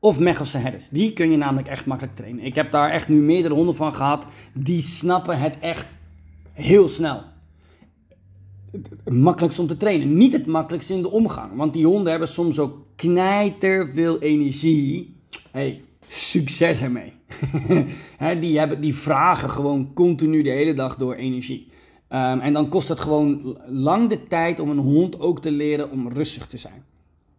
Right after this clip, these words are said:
Niet onmogelijk, maar het kan natuurlijk wel. En het moeilijkst, ik heb nu een aantal bullterriers gehad waarvan ik zeg,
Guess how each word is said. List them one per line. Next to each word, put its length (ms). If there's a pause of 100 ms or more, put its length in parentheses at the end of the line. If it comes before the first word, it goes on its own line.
(400)
Niet 200
onmogelijk, 440
maar 80
het 100
kan 120
natuurlijk 320
wel. 180 (680)
En 120
het 100
moeilijkst, 720 (300)
ik 180
heb 200
nu 160
een 100
aantal 640
bullterriers 800
gehad 440 (220)
waarvan 380
ik 120
zeg, 460